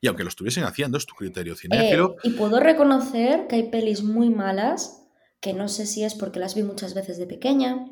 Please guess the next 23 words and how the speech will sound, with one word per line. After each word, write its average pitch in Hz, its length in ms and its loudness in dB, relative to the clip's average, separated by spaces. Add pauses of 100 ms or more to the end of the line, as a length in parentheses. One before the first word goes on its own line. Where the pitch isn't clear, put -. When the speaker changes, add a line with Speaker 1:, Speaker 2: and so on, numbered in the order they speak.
(360)
Speaker 2:
o, 180 480 0
o 190 180 -2
tal, 208 320 0 (240)
hay 208 160 -4
pelis 262 280 4
muy 190 260 0
malas 269 680 0 (160)
que 220 120 -4
te 196 120 0
pueden 302 340 2
molar 208 320 2
y 233 40 4
decir, 214 280 -4
"Dios, 254 280 2
qué 302 120 0
mala 285 340 0
es, 359 120 0
pero 247 180 -2
es 233 60 -4
que 330 100 -4
me 339 80 2
encanta". 269 440 -4 (340)
Speaker 1:
Yo, 101 180 -2